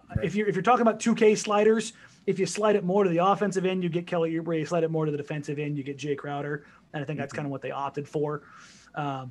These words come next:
Speaker 2: but the, the floor that they have with a Chris Paul, Devin Booker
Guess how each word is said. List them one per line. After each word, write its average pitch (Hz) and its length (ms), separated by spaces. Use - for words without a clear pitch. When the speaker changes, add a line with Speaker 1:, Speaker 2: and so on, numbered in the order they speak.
Speaker 2:
but 151 260
the, 151 380
the 190 120
floor 247 460
that 180 140
they 170 140
have 143 440
with 143 160
a 135 160
Chris 170 340
Paul, 151 560
Devin 147 360
Booker 127 520